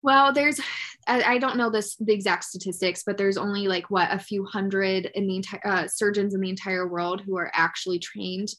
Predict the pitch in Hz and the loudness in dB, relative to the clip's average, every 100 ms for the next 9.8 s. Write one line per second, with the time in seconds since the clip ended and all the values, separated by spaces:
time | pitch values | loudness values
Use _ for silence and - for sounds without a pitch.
0 | - 220 196 190 180 185 180 175 - 208 | -8 -6 -2 0 0 -2 -6 -8 -6 -6
1 | 196 - 196 180 185 180 170 180 208 214 | -6 -6 -4 -2 -4 -4 -4 -4 -4 -2
2 | 226 - 226 226 240 240 240 - 214 202 | -2 -2 -2 -2 -4 -6 -6 -8 -6 -4
3 | 196 190 - 185 185 185 _ _ 202 202 | -2 0 2 2 2 -2 _ _ -4 0
4 | 196 165 - 208 196 202 196 185 190 - | 0 -2 -2 -2 -2 -2 -2 0 -4 -4
5 | 185 185 185 175 170 170 165 117 - _ | -6 -4 -4 -4 -2 0 0 -4 -10 _
6 | _ _ _ 226 214 202 208 220 226 208 | _ _ _ 2 4 4 2 4 2 2
7 | 190 190 190 190 190 180 175 156 185 151 | 2 2 4 0 -2 -2 -2 -4 -6 -8
8 | - - - 214 202 226 202 180 175 - | -10 -12 -8 -2 0 2 2 0 -2 -4
9 | 214 208 196 190 196 185 185 - | -4 -4 -2 0 2 0 -2 -6